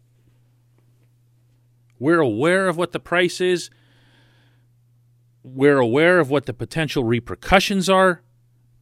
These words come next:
But this is the player that we want. This is the player that we, as a staff, as scouts, believe in." But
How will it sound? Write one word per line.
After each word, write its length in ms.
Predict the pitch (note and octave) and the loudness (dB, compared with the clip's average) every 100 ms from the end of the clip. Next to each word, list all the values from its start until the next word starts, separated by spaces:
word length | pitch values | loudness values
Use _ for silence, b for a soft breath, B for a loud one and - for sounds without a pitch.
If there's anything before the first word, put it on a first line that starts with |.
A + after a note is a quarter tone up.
| _ | _
But 220 | - G2+ _ | -12 -12 _
this 640 | G2+ F#2+ F3+ G#3 - - _ | -8 6 6 6 2 -6 _
is 220 | A#2+ G#2 | -8 -6
the 100 | G2+ | -8
player 600 | - - C3+ C#3+ D3+ D#3 C#3 b - | -10 -8 -2 0 2 0 -2 b -12
that 160 | G#2+ | -8
we 180 | G#2 A2+ | -6 -6
want. 520 | F#2+ G2 A2+ D#2 - | -6 -4 -4 -4 -10
This 180 | A2 D3 | -6 -4
is 120 | F#3 | -4
the 80 | E3 | -6
player 400 | - - D#3+ D3+ | -6 -2 2 2
that 220 | A#2+ F2+ | 2 -2
we, 580 | E2 F2+ D#3 G3 B2+ A#2+ _ b _ | -6 -2 0 0 -2 -6 _ b _
as 160 | A2+ B2+ | -6 -4
a 60 | |
staff, 500 | C#3 - D#3+ C3+ D#2+ - | -2 -4 -2 -2 -2 -6
as 160 | C3 - | -6 -4
scouts, 480 | - D#3+ B2+ - | -2 0 0 -2
believe 440 | - A#2 A#2+ C#3 F#2+ | -6 -4 0 0 -2
in." 240 | D2+ - _ _ _ _ _ _ _ _ _ _ _ _ _ _ _ _ _ _ _ _ _ _ _ _ _ _ _ _ _ _ _ _ _ _ _ _ _ _ _ | -8 -12 _ _ _ _ _ _ _ _ _ _ _ _ _ _ _ _ _ _ _ _ _ _ _ _ _ _ _ _ _ _ _ _ _ _ _ _ _ _ _
But 160 | C#3 | -14